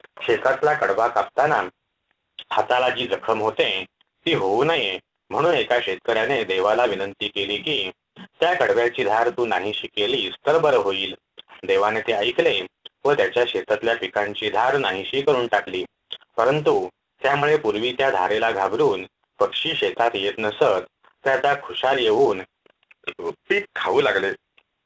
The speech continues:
त्यांनी हा हा म्हणता सगळ्या पिकांची नासाडी केली. तेव्हा शेतकरी आपल्या अविचारीपणाचा पश्चात्ताप करीत बसला. तात्पर्य, ईश्वराने जे दिले आहे, त्यातच समाधानी असावे.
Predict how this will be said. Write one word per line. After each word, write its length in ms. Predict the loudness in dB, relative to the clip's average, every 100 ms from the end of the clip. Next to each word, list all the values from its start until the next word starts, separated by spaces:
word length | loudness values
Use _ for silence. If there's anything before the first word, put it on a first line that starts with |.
| _ _ _ -18 -6
त्यांनी 220 | -2 0 0
हा 200 | 0 0
हा 140 | 0
म्हणता 440 | 0 0 0 0 -4 _ -20 _
सगळ्या 260 | -2 0 0
पिकांची 440 | -2 -2 -4 -2
नासाडी 440 | -2 -2 0 -2 -2
केली. 400 | 0 0 0 -4 _ _ _ _ _ _ -20 -4
तेव्हा 200 | 0 0 0
शेतकरी 540 | -2 0 0 0 -6 -10 -20 -4
आपल्या 400 | -2 0 0 0
अविचारीपणाचा 1040 | 0 -2 0 0 -2 -2 0 -2 0 0 0 -6 -20 _
पश्चात्ताप 640 | -2 -2 0 0 2 0 0
करीत 180 | -4 0
बसला. 440 | 0 0 0 0 -2 -8 -12 -20 _ _ _ _ -14 -2
तात्पर्य, 520 | 0 2 0 2 0 -2 _ -10
ईश्वराने 560 | -6 -4 0 2 2 0
जे 120 | -2
दिले 240 | -4 -2 0
आहे, 380 | 0 0 -2
त्यातच 440 | -2 -2 0 -2 0
समाधानी 420 | 0 0 -2 -2
असावे. 580 | -2 -2 -2 0 -2